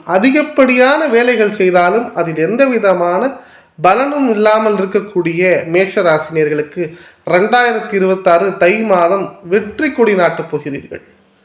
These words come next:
இந்த வெற்றி கொடி சாதாரணமா நாட்டப் போறதில்லை. ஏன்னா, தனிச்ச சூரியன்னு வச்சுக்கோங்களேன், சரி, ரைட், ஓகே, வெற்றி கொடி நாட்டப் போகிறீர்கள் அப்படிங்கிறது ஓரளவுக்கு சொல்ல முடியாது. ஏன்னா, இந்த மாதம் கிரகங்கள் எல்லாமே ஸ்டார்டிங், அதுவும்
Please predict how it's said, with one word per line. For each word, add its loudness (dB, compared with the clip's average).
இந்த 2
வெற்றி 0
கொடி 4
சாதாரணமா 2
நாட்டப் 0
போறதில்லை. -4
ஏன்னா, 2
தனிச்ச 0
சூரியன்னு 4
வச்சுக்கோங்களேன், 2
சரி, 0
ரைட், 0
ஓகே, -2
வெற்றி -6
கொடி -4
நாட்டப் 0
போகிறீர்கள் -4
அப்படிங்கிறது -2
ஓரளவுக்கு 2
சொல்ல 0
முடியாது. 0
ஏன்னா, 4
இந்த 2
மாதம் 2
கிரகங்கள் 2
எல்லாமே 4
ஸ்டார்டிங், 0
அதுவும் 0